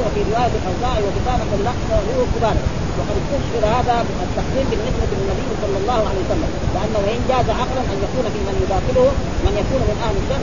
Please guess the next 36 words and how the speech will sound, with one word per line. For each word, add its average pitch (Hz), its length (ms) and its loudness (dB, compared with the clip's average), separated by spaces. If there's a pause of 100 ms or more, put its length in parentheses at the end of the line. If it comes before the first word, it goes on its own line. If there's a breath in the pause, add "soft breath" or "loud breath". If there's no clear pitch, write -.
لكن 262 260 2
لا 277 120 0
يتصور 240 500 2
منه 226 220 0
أن 185 40 0 (100)
يصل 214 180 0 (160)
إليه. 175 200 2 (440)
يعني - 200 0
الرسول - 360 0
يمكن - 280 0
ما 247 60 4 (120)
من - 60 -2 (100)
أهل 226 140 2
الشر 247 220 0 (440)
يعني - 160 -2 (200)
يتصل - 400 2
به، 370 100 2 (340)
لكن 392 280 2
ما، 294 100 2 (220)
ما 277 120 0
يمكن 247 240 -2
يعمل 160 260 0
بهذا 202 320 2
الشيء - 280 0
على 180 160 0
نفسه. - 180 -2 (360)
ولذلك 247 460 0 (100)
كما 185 220 -2
جاء - 140 -2
في - 120 -2
بعض - 160 -2
الأحاديث - 400 2 (340)
أن 240 80 -2 (600)
يعني 202 200 0 (340)
الرسول - 680 2 (180)
الشيطان 254 420 0